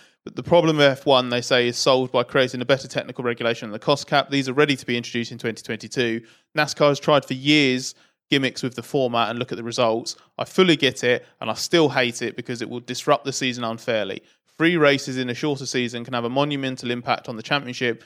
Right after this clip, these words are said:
to the point a different champion could be crowned. I, I, I, I, I don't think that's a particularly unfair position to, to, to take, but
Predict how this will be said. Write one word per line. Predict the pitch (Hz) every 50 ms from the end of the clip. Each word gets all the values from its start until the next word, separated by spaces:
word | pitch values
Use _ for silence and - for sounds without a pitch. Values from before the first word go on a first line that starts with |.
| _ _ _
to | - 127
the | 120 117
point | - - 151 139 -
a | 123
different | 123 135 127 - 131 113
champion | - - 135 123 113 - 120 110 107
could | - - 117 - -
be | 107 - _ _
crowned. | - - - 139 127 120 110 101 95 95 - _ _ _ _ _ _ _ _ _ _ _
I, | 165 180 214 220 214
I, | 208 202 - - 165 190 180 -
I, | 165 170 180 175 -
I, | 147 165 180 180 170 - - - -
I | 160 180 165
don't | 139 135 127 120
think | - 135 117 127
that's | 127 113 - 127
a | 120 113 - _ _ _
particularly | _ - - 151 127 - 127 120 120
unfair | 120 127 131 127 123 120 - 117 107 110
position | 107 _ _ 123 113 120 113 - - 113 104 104 104 -
to, | - 117 110
to, | - _ - - 113 104 104 _ _ _ _ -
to | 131
take, | 120 - 131 113 107 - -
but | - 135 127 165